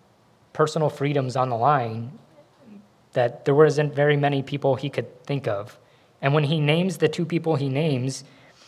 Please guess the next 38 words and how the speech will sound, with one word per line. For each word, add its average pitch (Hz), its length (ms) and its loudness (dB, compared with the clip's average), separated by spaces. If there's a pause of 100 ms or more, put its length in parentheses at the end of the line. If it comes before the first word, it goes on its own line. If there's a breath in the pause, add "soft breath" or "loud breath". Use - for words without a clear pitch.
(1600 soft breath)
it 160 80 4
would 160 120 2
be, 160 240 2
I 147 200 6
believe, 131 400 0
a 131 60 0
surprise 139 420 2
to 131 100 -8
Timothy, 151 440 -2
because 127 300 -2
he, - 100 -10
he 139 160 -4
first 170 220 4
starts 156 260 6
off 143 200 6
by 143 100 6
saying, 175 220 0
"You 143 100 4
know 160 200 6
that 147 320 4
most 165 340 6
people 156 340 4
aren't 147 220 4
standing 123 280 -4
with 135 200 0
me," 110 260 -6 (280 soft breath)
but 131 100 -4
then 165 100 2
he 170 100 0
names 156 360 0
two 143 160 -4
people 139 420 0
as 135 200 2
if 143 160 2
to 143 120 -6
say, 127 300 0 (340)
"Even 151 300 2
them." 120 180 -2